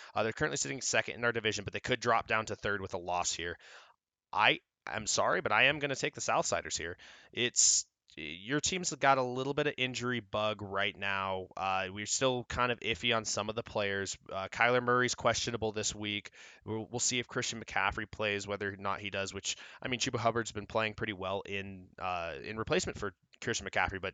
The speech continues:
nobody will score like Christian McCaffrey does. Uh, and you've got a little bit of a tight end conundrum. Uh, Noah Fant just came down with covid, so you're gonna have to start Hunter Long. And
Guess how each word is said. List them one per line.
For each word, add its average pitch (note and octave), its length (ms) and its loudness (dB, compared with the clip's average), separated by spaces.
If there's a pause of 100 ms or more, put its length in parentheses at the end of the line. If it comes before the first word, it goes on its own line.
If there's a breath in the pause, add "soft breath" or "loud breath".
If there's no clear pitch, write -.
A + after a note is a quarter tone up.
(160)
nobody A#2+ 300 4
will G2 140 -4
score G2 260 0
like F2+ 160 -6
Christian - 240 -6
McCaffrey D2+ 420 -6
does. F2 340 -4 (560 loud breath)
Uh, G#2 300 2
and G#2+ 140 -2
you've A2+ 100 -4
got D#3+ 140 2
a - 20 2
little F3 140 2
bit F3 100 0
of E3 60 -2
a E3 60 2
tight D#3 200 4
end C3+ 140 0
conundrum. E2+ 520 -8
Uh, G2 280 -2
Noah A#2 160 0
Fant B2+ 200 0
just A#2+ 220 -2
came B2 160 -2
down A#2 240 2
with G#2+ 120 -8
covid, B2 420 2
so - 120 2
you're G#2 140 -2
gonna G2+ 140 -4
have G#2 160 0
to - 80 -6
start - 220 0
Hunter G#2 300 -2
Long. G2 420 -2
And G#2 380 -4